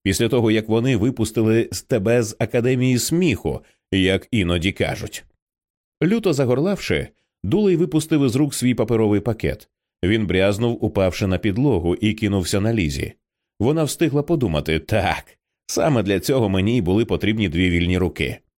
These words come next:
Аменда дико зойкнула, перекривши своїм криком крик Дулея.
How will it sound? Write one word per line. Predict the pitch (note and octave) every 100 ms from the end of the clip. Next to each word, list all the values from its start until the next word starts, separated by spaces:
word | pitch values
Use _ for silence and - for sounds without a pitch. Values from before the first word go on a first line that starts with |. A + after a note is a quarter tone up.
| _ _
Аменда | D3 F3+ A3 D#3
дико | A#2+ D3+ D3+
зойкнула, | C#3+ G3 B2+ - E2 C#2+ - _ _ _
перекривши | F#3+ E3+ D#3+ E3 E3
своїм | C#3 A#2 A2+ -
криком | D#3+ D#3+ C#3
крик | B2+ C3 A#2
Дулея. | E3 B2+ D2+ C2